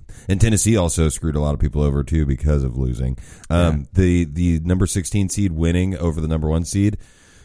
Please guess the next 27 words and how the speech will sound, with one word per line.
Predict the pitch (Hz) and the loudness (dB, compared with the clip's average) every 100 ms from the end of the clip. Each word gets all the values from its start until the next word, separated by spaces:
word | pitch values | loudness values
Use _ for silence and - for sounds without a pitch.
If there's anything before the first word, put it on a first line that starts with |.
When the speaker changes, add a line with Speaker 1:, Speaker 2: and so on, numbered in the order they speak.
| _ _ - | _ _ -6
Speaker 1:
Little | 90 101 | 2 2
Caesars | 92 104 101 71 - - - - | 2 0 0 -2 -6 -12 -18 -8
is | 80 82 82 80 69 | -2 0 0 -2 -4
giving | - 78 85 | -4 0 2
away | 85 85 85 | 2 2 2
free | 73 87 85 | 0 2 2
f-, | 87 | 0
Speaker 2:
Pizza. | - 101 104 - - | -4 -4 -4 -10 -8
They | 113 | -2
Speaker 1:
free | 110 | 0
Speaker 2:
used | |
to, | 110 | 0
Speaker 1:
pizza | 113 101 90 | 0 0 0
Speaker 2:
they | 85 | 2
Speaker 1:
because | 82 | 4
Speaker 2:
totally | 95 87 | 4 4
copied | 120 110 95 | 2 2 0
off | 90 90 | -2 -2
Papa | - 85 87 | -2 0 -2
John's | 78 78 80 120 | -4 -2 -4 -4
guy. | 95 | 0
Speaker 1:
Yeah, | 95 73 - 92 | 0 0 -8 -6
and | 95 95 90 | -4 -4 -4
so | - 101 95 92 90 82 - - | -2 0 2 2 -2 -4 -8 -2
they, | 101 101 95 _ _ | -2 -2 -6 _ _
they | - 87 | -8 -6
legit. | 87 80 95 107 101 | -6 -6 -4 -4 -6